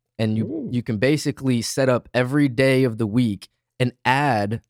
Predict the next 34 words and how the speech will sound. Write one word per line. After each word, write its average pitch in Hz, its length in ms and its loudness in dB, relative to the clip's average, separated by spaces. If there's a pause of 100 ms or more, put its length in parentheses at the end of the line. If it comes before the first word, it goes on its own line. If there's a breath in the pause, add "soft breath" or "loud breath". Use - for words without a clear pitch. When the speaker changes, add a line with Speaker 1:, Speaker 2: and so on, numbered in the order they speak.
(120)
Speaker 1:
this 120 220 -6
massive, 131 720 -2
from 127 180 -2
this 107 140 -2
massive 139 320 -2
library 139 340 2
of 113 60 -2
workouts, 110 680 -2 (480 soft breath)
and 120 160 2
it's - 220 -6
all 117 160 2
filtered, 160 680 0
and 123 140 2
you 123 60 2
can 113 160 -4
do, 117 180 2
like, 98 220 -2
what, 104 320 0 (160)
like, 92 300 -4 (140)
focus 139 380 2
group 135 300 0
muscles 147 380 -2
that 139 180 0
you 147 80 0
wanna 143 180 2
work 139 300 2
on, 135 260 2
and 107 240 0
Speaker 2:
Love 101 260 2
it. 104 80 4
Speaker 1:
what 131 160 4
kind 131 280 0
of, 117 120 -4
like, 113 360 0